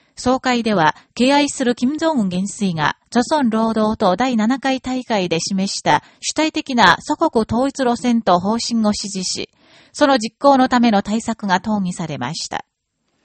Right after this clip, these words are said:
発言した人たちは、不正主の愛国者で、祖国統一の導き手である、敬愛する金正恩元帥が、著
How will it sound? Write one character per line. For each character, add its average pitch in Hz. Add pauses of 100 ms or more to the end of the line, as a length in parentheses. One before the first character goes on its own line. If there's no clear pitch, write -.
(440)
発 262
言 330
し -
た 277
人 262
た -
ち -
は、 123 (320)
不 -
正 349
主 -
の 214
愛 202
国 -
者 185
で、 151 (160)
祖 277
国 240
統 220
一 233
の 208
導 220
き -
手 226
で 208
あ 190
る、 165 (200)
敬 254
愛 269
す -
る 226
金 302
正 339
恩 226
元 175
帥 175
が、 143 (340)
著 262